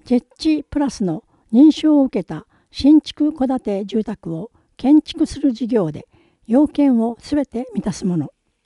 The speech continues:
補助金額、ジェッチ一戸あたり五十五万円、ジェッチプラス一戸あたり百万円。詳しい要件や申請書類など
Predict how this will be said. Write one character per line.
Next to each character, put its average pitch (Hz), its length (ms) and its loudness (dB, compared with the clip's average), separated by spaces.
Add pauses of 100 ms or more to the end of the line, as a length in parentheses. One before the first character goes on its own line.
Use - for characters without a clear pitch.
(840)
補 214 140 -2
助 277 160 2
金 302 220 4
額、 - 320 -8 (1400)
ジ 254 140 0
ェ 320 40 0
ッ - 120 -16
チ 196 340 -8 (200)
一 202 240 -8
戸 302 120 -2
あ 277 80 -4
た 247 140 -6
り 196 360 -8
五 208 140 -4
十 302 280 2
五 254 140 2
万 240 260 0
円、 156 200 -4 (1200)
ジ 240 100 -4
ェ 220 60 -2
ッ - 60 -20
チ 311 140 -2
プ 302 140 -4
ラ 254 120 -4
ス - 240 -16 (380)
一 - 120 -14 (120)
戸 294 120 -2
あ 254 60 -4
た 226 160 -8
り 185 220 -8 (100)
百 - 300 -2
万 226 260 2
円。 190 220 -6 (2500)
詳 262 220 -4
し 302 240 -2
い - 20 0
要 302 160 -2
件 214 280 -8
や 175 240 -12 (100)
申 294 300 -2
請 294 280 -8
書 254 160 -10
類 247 220 -6
な 196 120 -8
ど 151 200 -18